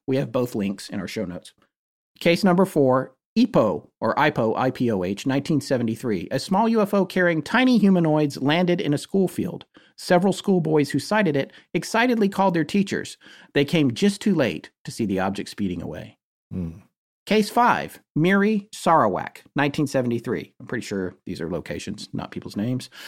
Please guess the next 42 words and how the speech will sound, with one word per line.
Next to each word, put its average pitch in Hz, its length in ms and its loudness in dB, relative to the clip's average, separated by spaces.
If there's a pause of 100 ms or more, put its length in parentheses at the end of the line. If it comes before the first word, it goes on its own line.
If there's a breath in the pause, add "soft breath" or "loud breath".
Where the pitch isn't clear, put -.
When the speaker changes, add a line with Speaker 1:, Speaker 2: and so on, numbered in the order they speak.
(100)
Speaker 1:
Several 269 320 6
<laughs> - 20 6
boys 196 540 4
saw 170 380 2
a 156 80 -2
humanoid 175 580 2
about 135 240 2
six 202 180 -2
inches 190 240 0
tall 143 480 2
wearing 247 320 0
a 165 80 2
white 160 380 0
suit, - 420 -2 (260)
cutting 233 320 4
a - 100 -6
fence - 400 -2
wire 120 460 2
with 135 160 0
an 139 120 4
intense 202 400 0
beam 175 240 2
of 131 100 0
light. 143 380 -4 (340)
They 147 140 2
tried 240 220 2
to 254 60 0
catch 269 280 0
it, 190 220 -4 (100)
but 127 100 0
it 117 100 -2
was 127 160 -2
lost 110 280 0
in 117 80 0
the 110 80 0
bushes. - 460 -6 (240)
No 110 160 0
U 107 180 0
F 98 120 -6
O 73 100 -6
was 69 120 -10
sighted. - 400 -12